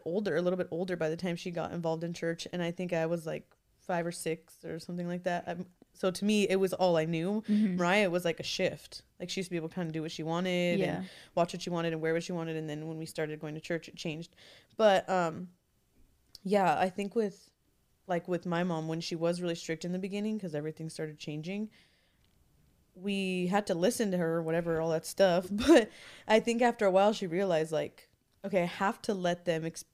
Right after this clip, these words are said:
Speaker 1: watch this, some of this stuff and listen to some of this
Speaker 2: Mm-hmm.
Speaker 1: stuff, so that, one, when you can,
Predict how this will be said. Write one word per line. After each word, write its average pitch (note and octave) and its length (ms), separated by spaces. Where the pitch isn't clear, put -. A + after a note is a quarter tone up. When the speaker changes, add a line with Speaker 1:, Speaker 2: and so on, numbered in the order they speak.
Speaker 1:
watch F3 340
this, F#3 160
some G3 140
of F#3+ 60
this G#3 140
stuff G#3+ 360
and E3+ 140
listen F3 220
to G3 80
some G#3 180
of G#3+ 40
this G#3 120
Speaker 2:
Mm-hmm. F3+ 80
Speaker 1:
stuff, G#3+ 260
so - 140
that, F3 160
one, G3+ 280
when G3 140
you F3 80
can, F#3+ 520